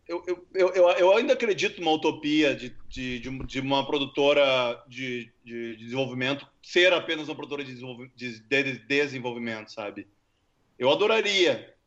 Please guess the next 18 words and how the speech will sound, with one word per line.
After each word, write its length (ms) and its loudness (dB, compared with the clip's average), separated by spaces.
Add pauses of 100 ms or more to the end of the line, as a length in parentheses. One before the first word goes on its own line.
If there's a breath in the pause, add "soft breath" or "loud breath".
ter 180 -2
uma, 440 -4
sabe, 300 -2
ter 100 -4
uma 160 0
equipe 380 -6
grande, 800 -2 (760)
constantemente 840 -2
trabalhando 680 -2
em 100 -8
projetos 960 -4 (300)
que 100 -20
nascessem 500 -4
aqui 320 -6
dentro 540 -2
ou 260 0
fossem 360 -4
encomenda 840 -4